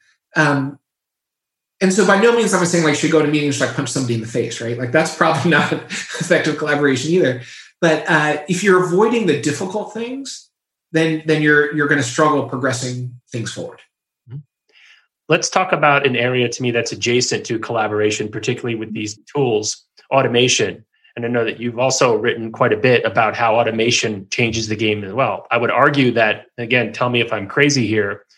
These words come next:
Speaker 2: but if you've got these tools that really do work together, they can not just improve an existing business process,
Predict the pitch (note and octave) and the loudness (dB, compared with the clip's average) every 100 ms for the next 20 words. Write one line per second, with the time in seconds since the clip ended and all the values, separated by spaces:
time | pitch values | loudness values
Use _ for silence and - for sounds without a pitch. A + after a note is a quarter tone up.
0 | _ _ _ B2 A#2+ A2+ B2 C3 B2+ - | _ _ _ -2 -2 -2 -2 2 2 0
1 | A#2+ - - C3 A#2 A2+ A#2+ A#2 A#2 A2 | -4 -6 -6 -4 -2 -2 -2 -2 -2 0
2 | A#2 G#2+ - G2 C3+ B2+ G#2+ F#2 - A#2+ | 0 -2 -4 2 2 4 0 -2 -6 -4
3 | A#2 A2 G#2+ - _ _ _ B2 A#2+ B2+ | -4 -4 -10 -18 _ _ _ -8 -6 -6
4 | - - - D3+ A#2+ G#2 D#3+ F3 C#3 A2 | -6 -8 -2 0 0 0 0 0 -2 -2
5 | G#2+ G#2 - A2 G#2 - G2+ - | -2 -4 -4 -4 -2 -2 0 0